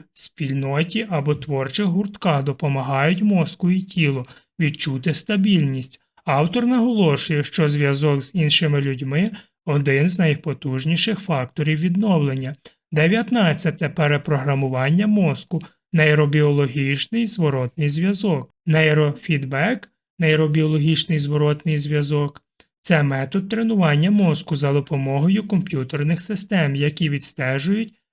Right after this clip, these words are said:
електричну активність Е Е Г у режимі реального часу. Людина виконує завдання або дивиться на екран, а система нагороджує мозок, коли його хвилі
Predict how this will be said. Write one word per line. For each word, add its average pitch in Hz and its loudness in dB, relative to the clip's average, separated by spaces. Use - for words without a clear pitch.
електричну 143 -2
активність 151 -4
Е 156 -4
Е 156 0
Г 143 -4
у 160 2
режимі 147 2
реального 139 0
часу. 190 -4
Людина 147 2
виконує 156 0
завдання 185 0
або 143 0
дивиться 135 -2
на 202 2
екран, 165 -4
а 165 0
система 147 -2
нагороджує 151 0
мозок, 165 0
коли 156 4
його 147 4
хвилі 160 -2